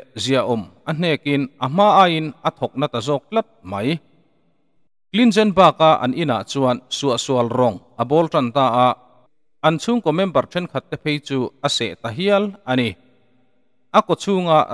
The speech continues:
ram huai chuan thil e a phal lo awangin, thil a ei du tamia lova, chua ta ngat mu in, mai mom te, tho te le, thil te nom tak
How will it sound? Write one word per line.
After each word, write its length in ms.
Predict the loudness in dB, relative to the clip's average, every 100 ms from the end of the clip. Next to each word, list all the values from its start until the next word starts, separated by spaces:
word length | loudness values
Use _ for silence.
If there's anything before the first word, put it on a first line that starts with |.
| 2
ram 140 | 2 2
huai 200 | 0 0 0
chuan 220 | -2 -2 -6 -6
thil 180 | -4 -4 -6 -6
e 0 | -8 _
a 60 | -12
phal 200 | -8 -6
lo 80 | -4 -2
awangin, 440 | 0 0 0 -2 -4 _ _ _ -6
thil 300 | -2 -2 -4 -6
a 20 |
ei 140 | -2 -2
du 100 | -4 -4
tamia 300 | -2 0 -2 -2
lova, 380 | -2 2 4 2 0 _ _ _ _
chua 240 | -2 0 0
ta 140 | -2 0
ngat 220 | 0 0 _
mu 200 | -4 -2 0
in, 180 | 0 0 -4 _ _ _ -4
mai 280 | 2 4 4
mom 220 | 2 0 0
te, 100 | 0 0 _ _ _ _
tho 100 | -2 -2 -2
te 80 | -2 0
le, 120 | 0 -4 _
thil 140 | -8 -4
te 80 | -2
nom 180 | 0 0
tak 120 | -2